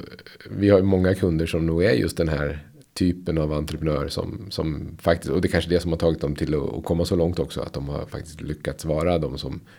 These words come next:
är lite bättre än snittet och, och tror väldigt mycket på sig själva. Det är nog en ganska bra egenskap i många sammanhang.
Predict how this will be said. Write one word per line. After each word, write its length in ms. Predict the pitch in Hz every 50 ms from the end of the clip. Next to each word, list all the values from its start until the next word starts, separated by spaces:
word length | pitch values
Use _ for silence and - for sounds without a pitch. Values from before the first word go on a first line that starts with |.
| - -
är 120 | - 82
lite 200 | 87 92 - -
bättre 240 | 80 80 78 - 76
än 60 | 76
snittet 360 | 71 - 73 73 73 71 - -
och, 260 | 71 69 62 - 78
och 180 | 76 71 73
tror 180 | - 92 87 78
väldigt 240 | 71 73 71 69 69
mycket 200 | 71 71 71 -
på 100 | - 71
sig 100 | - -
själva. 340 | - 69 76 80 78 78 71 - - - - - - -
Det 80 | 76
är 60 | 85 87
nog 80 | 90 87
en 40 |
ganska 220 | 85 82 82 - 76
bra 200 | 87 120 123 110
egenskap 460 | 87 80 76 76 - - 71 71 -
i 40 | 76
många 360 | 76 76 80 87 - 95 85
sammanhang. 520 | - 73 71 71 73 71 69 104 110 110